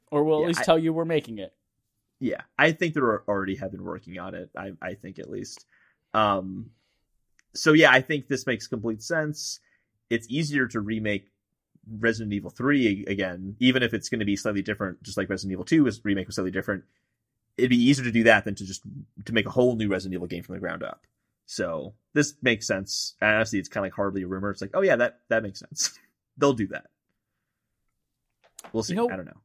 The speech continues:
Speaker 1: one
Speaker 2: they haven't
Speaker 1: thing
Speaker 2: officially announced Resident Evil eight yet. They haven't said they're working on it at all.
Speaker 1: Right. There's a relationship between Resident Evil four and Devil May Cry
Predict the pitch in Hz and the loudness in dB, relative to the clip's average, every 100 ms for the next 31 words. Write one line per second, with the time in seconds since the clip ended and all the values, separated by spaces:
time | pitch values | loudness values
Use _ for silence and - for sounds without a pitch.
0 | _ - 175 165 240 254 170 165 170 127 | _ -6 2 6 6 4 2 2 2 4
1 | 123 131 - 107 104 101 95 - 92 80 | 4 2 0 -4 -2 -4 -4 -4 -4 -6
2 | - 120 156 151 123 107 107 - 92 90 | -4 -2 -2 -2 -2 -2 -2 -4 -10 -10
3 | 85 85 - - 135 127 101 - _ _ | -8 -8 -8 -4 0 0 -2 -12 _ _
4 | _ _ _ _ _ _ _ _ _ _ | _ _ _ _ _ _ _ _ _ _
5 | _ _ 139 165 269 294 254 185 165 160 | _ _ 0 2 4 2 0 4 4 4
6 | 143 - 110 - 123 117 131 151 160 165 | -6 -8 -14 -10 -8 -4 -4 -6 -8 -8
7 | 135 120 120 - - 110 101 98 98 - | -10 -8 -8 -8 -8 -6 -6 -10 -14 -20
8 | - _ _ _ _ - 127 120 117 117 | -20 _ _ _ _ -10 -6 -4 -4 -4
9 | 113 127 - 131 135 143 160 135 123 - | -8 -12 -20 -6 -4 -2 -2 -4 -6 -6
10 | 135 113 92 92 | -4 -4 -6 -16